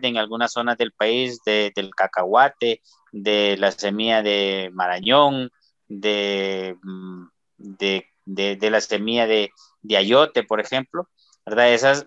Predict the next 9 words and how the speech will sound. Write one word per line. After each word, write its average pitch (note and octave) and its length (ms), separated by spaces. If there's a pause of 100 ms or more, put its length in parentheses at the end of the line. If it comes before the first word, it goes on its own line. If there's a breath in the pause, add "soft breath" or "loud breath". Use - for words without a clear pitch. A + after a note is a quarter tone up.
esas B2+ 360
son, C#3+ 400 (440 soft breath)
eh, G2+ 880 (100)
de A#2 100
las D#3 160
que - 140
más B2 240
se B2+ 80
pueden B2 520